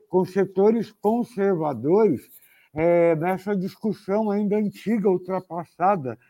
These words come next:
da ideologia de gênero e da não discussão de sexualidade nas escolas. Acho que essa é uma pauta dentro da educação extremamente importante. É, eu também sou professor,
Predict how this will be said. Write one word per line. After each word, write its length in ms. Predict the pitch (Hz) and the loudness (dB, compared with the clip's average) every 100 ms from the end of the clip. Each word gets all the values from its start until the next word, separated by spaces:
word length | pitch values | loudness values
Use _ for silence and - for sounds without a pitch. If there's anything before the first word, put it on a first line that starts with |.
| _ - | _ -8
da 200 | 120 190 | 0 2
ideologia 720 | 180 196 196 196 160 143 190 | 4 2 4 2 0 0 0
de 180 | 175 202 | 0 -2
gênero 600 | 147 170 156 127 113 107 _ _ _ - | -2 -2 -2 -4 -6 -8 _ _ _ -4
e 120 | 170 | -2
da 260 | 170 196 185 | 0 0 0
não 480 | 175 190 214 247 220 | 0 2 2 2 0
discussão 840 | 190 - 196 - - 180 196 - _ _ | -4 -6 -6 -4 -2 -2 -2 -8 _ _
de 140 | 151 185 | -8 -6
sexualidade 1000 | 202 196 196 196 196 185 156 180 156 180 | -4 -4 -4 -4 -4 -2 -2 -2 -2 -4
nas 200 | 185 175 | -4 -6
escolas. 680 | 185 - 185 160 151 143 - _ _ _ _ | -10 -6 -2 0 0 -4 -10 _ _ _ _
Acho 260 | 156 160 - | -6 -6 -2
que 100 | 185 | 2
essa 360 | 196 214 - | 2 0 -2
é 40 | 208 | -2
uma 200 | 190 165 | 0 -2
pauta 640 | - 143 185 214 - 135 | -2 2 4 2 -2 -12
dentro 400 | 117 180 185 156 | -4 -4 -4 -4
da 160 | 180 233 | 0 0
educação 840 | 208 202 165 135 - 175 220 196 _ _ - | 0 -4 -8 -12 -6 -4 -2 -4 _ _ -14
extremamente 1120 | 160 - - 180 202 254 254 185 202 208 - | -14 -14 -4 0 2 2 0 -2 -2 -4 -6
importante. 840 | 202 - 202 190 147 135 127 - _ _ _ _ | -8 -2 -2 -2 -4 -8 -8 -16 _ _ _ _
É, 240 | 139 156 165 | -6 -2 -2
eu 80 | |
também 320 | 165 196 196 196 | -2 0 0 0
sou 200 | 190 170 | -4 -4
professor, 840 | 175 151 165 143 - 156 185 | -4 -2 -4 -4 -2 2 2